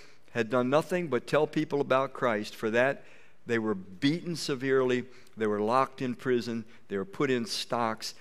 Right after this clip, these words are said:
And, and yet they're not angry at God. They're not questioning God. They're singing praises and praying. About midnight,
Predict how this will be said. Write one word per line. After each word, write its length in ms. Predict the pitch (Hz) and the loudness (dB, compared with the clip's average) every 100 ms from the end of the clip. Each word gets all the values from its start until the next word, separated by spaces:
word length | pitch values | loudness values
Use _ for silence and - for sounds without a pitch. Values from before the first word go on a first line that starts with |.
| - - | -14 -6
And, 200 | 107 - | -6 -4
and 200 | 104 104 | -4 0
yet 300 | 120 131 127 | 4 4 4
they're 100 | 117 | 0
not 280 | 117 120 110 | 2 2 2
angry 460 | 123 143 143 135 135 | 2 2 2 2 2
at 120 | 113 | 4
God. 440 | 127 123 120 113 | 4 4 2 0
They're 120 | 110 | -2
not 240 | 110 110 107 - | -2 -2 -4 -8
questioning 600 | - - 156 - 143 131 | -2 0 0 -4 -4 -2
God. 280 | 120 113 117 - - - - | 0 2 2 -2 -18 -8 -2
They're 120 | 117 | -2
singing 400 | - 170 165 143 | 0 0 0 0
praises 460 | 139 127 120 117 | 2 2 0 -4
and 100 | 113 | -4
praying. 220 | 127 110 107 | 0 2 4
About 180 | 151 | 4
midnight, 460 | 185 214 151 117 | 8 6 8 4